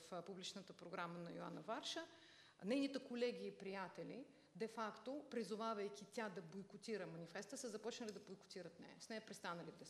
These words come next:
да говорят хората, почнали да я посочват с пръст, престанали да я канят на различни художествени събития. Както тя самата честно казва, тя отслабна с десет кила за четири месеца,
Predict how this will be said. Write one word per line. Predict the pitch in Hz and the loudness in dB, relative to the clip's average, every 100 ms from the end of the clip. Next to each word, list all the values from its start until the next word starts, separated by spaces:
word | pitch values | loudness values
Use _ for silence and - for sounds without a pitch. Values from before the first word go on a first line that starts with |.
| - | -10
да | - | -10
говорят | - 147 220 254 254 | -10 0 4 6 4
хората, | 240 226 220 226 220 - | 6 6 6 4 4 4
почнали | 160 - 170 | 0 0 -2
да | 165 160 | -2 -4
я | 160 | -6
посочват | - 156 156 - - | -6 -6 -4 -2 -2
с | |
пръст, | - 220 240 - | 0 2 0 -2
престанали | 202 - 208 190 | -4 2 2 2
да | 185 | 0
я | 175 | 0
канят | 170 196 185 170 | 2 4 4 0
на | 175 | -4
различни | 175 170 196 - | -6 -2 -2 -2
художествени | 170 180 185 175 180 175 | -6 -2 -2 -2 -6 -4
събития. | 175 170 165 170 226 269 - - - - - - | -2 -2 -4 -2 0 0 -2 -12 -16 -16 -16 0
Както | 233 226 | 2 2
тя | 220 240 | 2 4
самата | 233 202 226 214 | 4 2 0 0
честно | - 208 208 | 2 2 2
казва, | - 185 180 240 | 0 0 2 0
тя | 247 214 | 2 2
отслабна | 208 214 208 185 | 2 4 4 2
с | 175 175 | -4 -6
десет | 160 185 - - | -2 -2 -4 -8
кила | 175 - 113 | -6 -6 -6
за | - | -6
четири | - - - | -6 -6 -6
месеца, | 170 - 170 175 - | -6 -6 -6 -6 -6